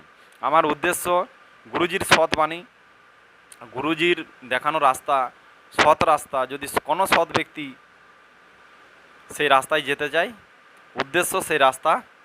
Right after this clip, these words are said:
ওনাকে বলে দেওয়া, একটা দিশা বলে দেওয়া, যে এই দিশায় গেলে আপনি ওই জায়গায় পৌঁছাতে পারেন।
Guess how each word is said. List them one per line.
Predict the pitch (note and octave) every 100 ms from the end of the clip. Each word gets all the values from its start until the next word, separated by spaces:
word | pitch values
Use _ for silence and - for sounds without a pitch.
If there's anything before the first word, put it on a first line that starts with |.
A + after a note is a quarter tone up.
| - _ C3
ওনাকে | C#3+ D3 E3+ A3+ A2
বলে | C#3+ D#3+
দেওয়া, | D#3 E3
একটা | -
দিশা | C3+ D3+ C#3 F3
বলে | D#3 C3+
দেওয়া, | A2+ G2 E2 _ _ _ _ _ _ _ -
যে | D3 D#3+
এই | E3
দিশায় | D#3 F3 E3+
গেলে | F3
আপনি | E3+ D#3 E3 F3+ - - _
ওই | - C3+
জায়গায় | C3 C3 C#3
পৌঁছাতে | C3 B2+ B2 A#2+
পারেন। | G#2+